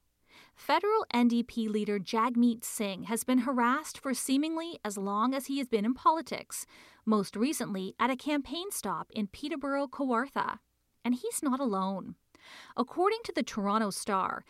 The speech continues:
the Canadian press surveyed women M Ps about harassment in twenty eighteen. It found that nearly fifty-eight percent of respondents said they had personally experienced sexual misconduct while in the office.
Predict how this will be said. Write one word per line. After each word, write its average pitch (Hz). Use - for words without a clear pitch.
the 240
Canadian 302
press 196
surveyed 240
women 226
M 208
Ps 208
about 208
harassment 220
in 220
twenty 226
eighteen. 214
It 247
found 302
that -
nearly 214
fifty-eight -
percent 208
of 190
respondents 220
said 254
they 262
had 254
personally 208
experienced 220
sexual 262
misconduct 254
while 220
in 190
the 226
office. 202